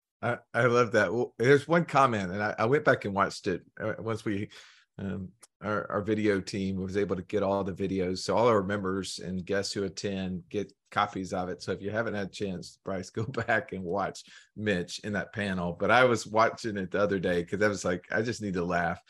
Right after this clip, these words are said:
And there was a comment to Mitch about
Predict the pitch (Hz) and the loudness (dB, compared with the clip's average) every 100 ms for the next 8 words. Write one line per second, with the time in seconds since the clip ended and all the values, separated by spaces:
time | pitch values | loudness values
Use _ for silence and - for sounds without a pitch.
0 | - _ _ _ _ _ 113 110 101 95 | -20 _ _ _ _ _ 0 0 -2 -6
1 | - 127 127 117 160 180 151 123 - 113 | 4 6 6 4 4 6 6 2 0 0
2 | 120 110 - - 107 95 101 104 95 - | 2 0 -2 -6 -2 4 6 8 6 2